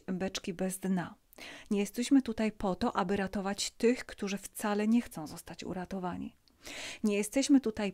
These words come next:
po to, aby oddać ostatnią naszą energię życiową i razem z nimi w tym grzęzawisku zatonąć. Tylko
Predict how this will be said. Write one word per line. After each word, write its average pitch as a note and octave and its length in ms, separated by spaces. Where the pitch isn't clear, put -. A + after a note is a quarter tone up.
po A3 200
to, A3 380
aby G3+ 500
oddać G3+ 600
ostatnią G#3+ 460
naszą G3+ 300
energię F#3+ 460
życiową G3 580
i G#3+ 380
razem G3+ 440
z G3 100
nimi F#3+ 520
w - 100
tym G#3+ 300
grzęzawisku F#3+ 1040
zatonąć. - 840
Tylko G#3 520